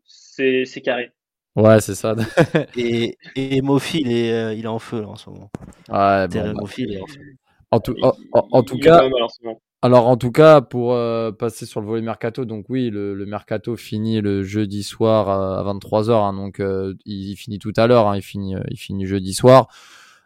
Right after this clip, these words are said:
Speaker 2: Euh, on va revenir un petit peu sur les, on va dire, les grandes lignes, parce qu'il n'y a pas d'officialisation pour certains cas, mais qui vont, qui vont se faire. Donc là, par exemple, vous voulez que je commence par les départs ou les arrivées ? On va commencer par les départs.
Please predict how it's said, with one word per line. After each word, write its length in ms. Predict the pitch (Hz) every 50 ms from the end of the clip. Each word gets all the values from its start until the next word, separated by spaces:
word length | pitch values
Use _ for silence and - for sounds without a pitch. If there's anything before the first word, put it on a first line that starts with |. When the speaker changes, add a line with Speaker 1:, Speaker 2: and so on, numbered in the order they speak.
| _ -
Speaker 2:
Euh, 1200 | 101 104 104 104 104 101 104 101 101 101 101 101 101 98 101 104 104 101 104 101 101 101 98 98 95 - _
on 100 | - 117
va 140 | 113 113 117
revenir 340 | 110 113 120 131 139 147 143
un 80 | 131 127
petit 180 | 117 - 131 117
peu 140 | - 139
sur 240 | 131 - - 113 107 117
les, 260 | 113 113 113 110 107
on 60 | 113
va 80 | 120 123
dire, 240 | 120 143 147 120 107 _ _ -
les 140 | 113 123 120
grandes 300 | 113 123 131 151 156 165
lignes, 140 | 175 170 143
parce 160 | 139 131 -
qu'il 120 | - 139
n'y 60 | 127
a 60 | 127 123
pas 160 | - 151 147
d'officialisation 880 | 139 143 131 - 143 127 - 151 139 139 131 135 135 - - 156 147
pour 180 | 127 - 117 -
certains 340 | - 139 127 - - 135 131
cas, 160 | 113 156 156
mais 160 | 135 123 117
qui 180 | 98 - - 113
vont, 360 | 101 113 117 113 110 113 113
qui 120 | - -
vont 160 | 107 107 120 117
se 80 | -
faire. 220 | - 156 147 123 - _ _ _ _ _ _ _ _ _ -
Donc 120 | 107 95
là, 120 | 123 127 120
par 200 | - 120 113 113
exemple, 340 | 117 110 120 131 123 - - _ _
vous 220 | _ - 95 120 113
voulez 180 | 117 131 139
que 100 | 135 -
je 80 | 143 -
commence 240 | - 156 151 156 -
par 120 | - 156
les 80 | 151 151
départs 280 | 156 175 - 233 233
ou 60 | 208 185
les 140 | 170 147
arrivées ? 360 | 156 147 131 143 127 123 113 101
On 60 | - 113
va 60 | 117
commencer 300 | - 120 120 120 - 120
par 100 | 127 120
les 60 | 123
départs. 400 | 123 135 135 190 214 190 - _